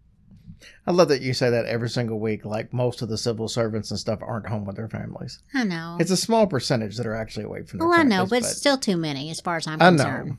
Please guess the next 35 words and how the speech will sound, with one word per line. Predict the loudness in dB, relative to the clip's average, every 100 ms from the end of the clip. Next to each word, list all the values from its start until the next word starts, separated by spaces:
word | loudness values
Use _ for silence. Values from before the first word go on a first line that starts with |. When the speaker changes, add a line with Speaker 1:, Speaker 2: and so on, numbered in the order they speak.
| 0
Speaker 1:
<laughs> | 0 2
It | 4
just | 6 8
sounds | 8 6
funny | 2 0 0
'cause | -2 -2
it's | -2
like | -2 -2
you, | -4 -6 -8 _ _ -4
you're | -2 -4 -10 _
acting | -6 -4 -2
like | -4 -2
all | -4 -4
of | -6
them | -8 -8
are | -10 -12 _ _ _ 0
never | 2 4
with | 2 0
their | -2
family. | -4 -4 -4 -6 -6
<laughs> | -2
Speaker 2:
Yeah, | 0 0 -4 -10 2
true. | 6 6 4 0 -2 -2 -6 -20 _ -20 -20 -20 _ _ -20 -20 -20 _ _ _ _ 2
Speaker 1:
And | 8 8 8 6 2 -2 -6 -12 -20 -20 _
obviously | 4 4 4 2 2 0 0
the, | 0 0 0 -4 -2
uh, | 0 2
lead | 4 6
into | 4 2
that, | 2 2
uh, | 0 -4
is, | -2 0 -2 -6 -10
is | -6 -6 -6 -6
the, | -4 -4
um, | -4 -4 -6 -10